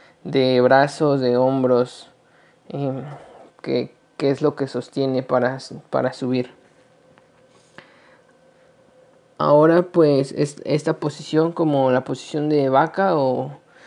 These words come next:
tipo, ah, seis puntos, ahí, pues, doblar, eh, erguir la espalda y hacer la protracción escapular,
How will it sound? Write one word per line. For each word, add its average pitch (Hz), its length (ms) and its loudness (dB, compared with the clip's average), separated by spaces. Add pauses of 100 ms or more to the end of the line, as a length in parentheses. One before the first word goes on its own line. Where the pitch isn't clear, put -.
(220)
tipo, 151 520 0 (180)
ah, 139 340 0
seis 147 240 -2
puntos, 196 600 -2 (360)
ahí, 143 300 0
pues, 135 560 0 (200)
doblar, 143 720 2 (760)
eh, 131 640 -4 (500)
erguir 143 420 0
la 151 120 4
espalda 160 680 2
y 139 300 0
hacer 135 280 -2
la 147 160 2
protracción 139 520 -4
escapular, 135 720 -2